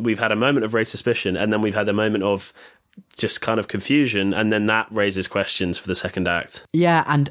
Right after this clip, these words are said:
Speaker 2: and I think also having the interval after that gives us more license, 'cause I was gonna say before, if, you know, if we really do have unlimited budget, as we sometimes say we do here, I, I'd be, I'd be up for hiring twelve extra dancers just for that scene. <laughs> Um,
Speaker 1: <laughs>
Speaker 2: just to,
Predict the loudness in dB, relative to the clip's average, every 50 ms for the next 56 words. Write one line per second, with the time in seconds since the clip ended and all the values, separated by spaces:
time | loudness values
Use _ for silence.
0 | -2 _ 0 0 0 0 0 0 0 0 0 0 2 2 0 0 0 -2 -2 -2
1 | 0 2 2 0 0 0 0 0 0 0 0 0 0 0 0 -2 -4 -2 0 0
2 | -2 0 0 0 0 2 2 2 0 0 0 -2 -4 -4 -2 0 0 0 2 0
3 | 0 0 0 0 0 0 -2 -2 0 0 2 2 0 -2 -4 -10 -18 -20 -20 -14
4 | _ -8 -4 -2 0 0 2 2 0 -2 -2 -2 0 0 2 2 2 2 2 2
5 | 2 2 0 0 0 0 0 0 -2 -2 0 0 0 0 -2 -2 -2 -2 -2 -2
6 | -2 -2 -2 0 0 0 -2 -2 -2 -2 -2 -2 -2 -2 -2 -2 -2 -2 -4 -2
7 | -2 -2 -4 -6 -14 -20 -20 -20 -20 _ _ _ _ _ _ -2 0 0 0 -2
8 | -2 -2 -2 0 2 4 4 4 2 2 0 -2 -2 0 0 0 0 -2 -2 -2
9 | 0 0 0 0 -4 -2 -2 0 0 2 2 0 0 0 -2 -4 -6 _ _ _
10 | _ _ -4 -2 0 2 2 2 0 0 -2 -4 -4 -4 -4 -2 0 0 0 0
11 | 0 0 0 0 0 -2 -2 -2 -2 -2 -2 -2 -4 -4 -2 0 2 2 2 0
12 | 0 2 2 2 2 4 2 2 2 -2 -2 -4 -6 -4 -4 -2 -4 -2 -2 0
13 | 2 2 4 4 4 2 2 2 0 0 0 0 -2 -2 -2 0 0 0 0 2
14 | 2 2 4 4 2